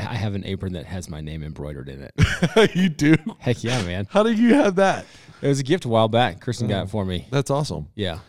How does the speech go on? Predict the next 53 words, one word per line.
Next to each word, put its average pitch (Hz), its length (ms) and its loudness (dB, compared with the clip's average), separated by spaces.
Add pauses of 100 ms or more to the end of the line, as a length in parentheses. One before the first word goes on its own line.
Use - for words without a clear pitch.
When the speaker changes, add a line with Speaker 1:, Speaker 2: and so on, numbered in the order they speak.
(320)
Speaker 2:
Yeah, 87 200 -2
that's 104 240 -6
really 113 160 -2
cool. 82 340 -6 (200)
I, 160 340 8
I, 147 220 2 (120)
I've 139 140 2
asked 156 220 4
for 143 120 4
a 117 60 4 (760)
meat 123 300 0
thermometer 95 460 0
too. 85 320 -2 (440)
Speaker 1:
Mm, 104 300 -4
instant 120 260 2
Speaker 2:
From 123 80 4
the 117 80 4
Speaker 1:
meat, 120 80 0
like, 117 100 4
Speaker 2:
family. 90 360 -2
Speaker 1:
yeah. 82 300 -6
Speaker 2:
Yeah. 85 300 -2 (400)
One 120 200 2
of 113 100 2
the 104 60 0
ones, 98 280 0
I, 104 140 -2 (160)
I 113 40 -6 (100)
actually 117 300 -4
got 101 140 4
a 90 40 0
smoker 95 440 -2
just 85 220 -10
recently. 85 500 -6 (680)
Speaker 1:
Whoa. 151 280 -6
Speaker 2:
Some, 143 260 4
Speaker 1:
Man, - 140 -14
Speaker 2:
someone 196 640 4
Speaker 1:
it's, 143 120 -4
it's 214 200 2
happening 151 480 2
at - 80 -2
the 131 80 2
Speaker 2:
I 131 60 4
know, 147 180 8
Speaker 1:
Ewing 156 200 2
Speaker 2:
<laughs> - 120 6
no, 156 100 6
man. 143 80 2
Speaker 1:
house. - 300 0 (160)
Speaker 2:
Someone 202 360 4
at 175 120 2
Calvary 117 480 4